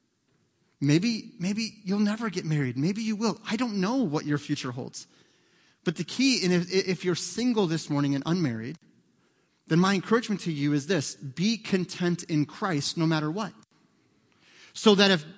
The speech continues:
if it does happen and there is an open door and, and there is someone you have a relationship with that, man,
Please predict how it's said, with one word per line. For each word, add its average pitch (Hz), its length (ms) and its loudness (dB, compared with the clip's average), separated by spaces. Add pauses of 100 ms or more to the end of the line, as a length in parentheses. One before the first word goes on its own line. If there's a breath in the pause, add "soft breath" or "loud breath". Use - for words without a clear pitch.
if 180 240 -2
it 185 180 0
does 220 360 4
happen 170 400 0
and 180 120 4
there 165 140 6
is 233 140 4
an 208 120 2
open 170 280 2
door 156 260 4
and, 160 180 4 (240 loud breath)
and 165 140 6
there 175 140 8
is 269 100 2
someone 196 340 2
you 185 60 6
have 165 80 6
a 160 40 2
relationship 170 260 2
with 175 180 0
that, 156 140 -2
man, 165 220 6